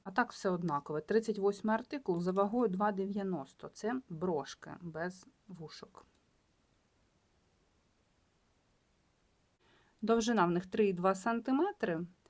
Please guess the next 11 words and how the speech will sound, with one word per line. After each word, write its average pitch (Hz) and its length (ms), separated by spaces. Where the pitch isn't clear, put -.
Ціну 262 340
зазначаю. 156 800
Наступні 202 420
п'ять 196 200
штучок 190 460
жовтенькі, 202 720
дуже 190 260
гарні, 180 420
в 214 40
таких - 300
розводах. 180 840